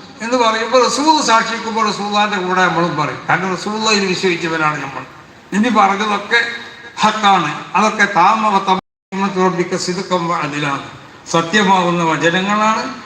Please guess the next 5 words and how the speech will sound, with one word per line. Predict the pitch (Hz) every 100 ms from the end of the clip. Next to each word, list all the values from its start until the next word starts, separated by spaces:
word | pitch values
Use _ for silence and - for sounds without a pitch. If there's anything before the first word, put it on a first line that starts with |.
| - 175
പൂർണ്ണമായ | 202 453 254 214 202 185
വചനങ്ങളാണ്, | 156 143 170 185 190 202 202 220 226 -
നീതി | 185 233 214
ഉള്ള | 202 190 190 170 156
വചനങ്ങളാണ്. | 143 139 139 135 123 131